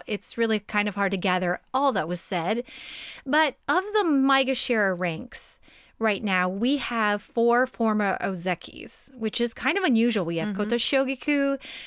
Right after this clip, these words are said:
Speaker 1: Terunofuji, who fell out of the rank because of injury, now rose back up out of the ashes and won the last tournament.
Speaker 2: The Phoenix.
Speaker 1: Yes. Tochinoshin and my ex-boyfriend, newly married Takayasu.
Speaker 2: Mm-hmm.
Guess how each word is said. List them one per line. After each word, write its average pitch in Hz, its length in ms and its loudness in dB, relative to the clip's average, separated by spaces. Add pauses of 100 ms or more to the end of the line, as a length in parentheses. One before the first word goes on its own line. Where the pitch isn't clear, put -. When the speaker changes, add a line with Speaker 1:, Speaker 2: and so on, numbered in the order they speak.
(140)
Speaker 1:
Terunofuji, 233 1000 2
who 202 80 -2
fell 180 240 -2
out 190 60 0
of 180 60 -6
the 180 80 -4
rank 202 320 0 (340)
because 190 320 -4
of 180 300 -4
injury, 269 400 2
now 170 200 0
rose 185 280 0
back 220 240 0
up 240 120 2
out 233 100 4
of 226 80 0
the 220 100 2
ashes 214 420 0
and 180 80 -2
won 175 140 -2
the 175 80 -4
last 170 260 -4
tournament. 294 360 2 (100)
Speaker 2:
The 208 80 -6
Phoenix. 196 520 -8
Speaker 1:
Yes. 202 520 -2 (240)
Tochinoshin 277 840 2
and 220 280 2
my 202 160 0
ex-boyfriend, 190 580 -2
newly 185 240 -2
married 170 300 -2
Takayasu. 220 880 0
Speaker 2:
Mm-hmm. 202 260 -2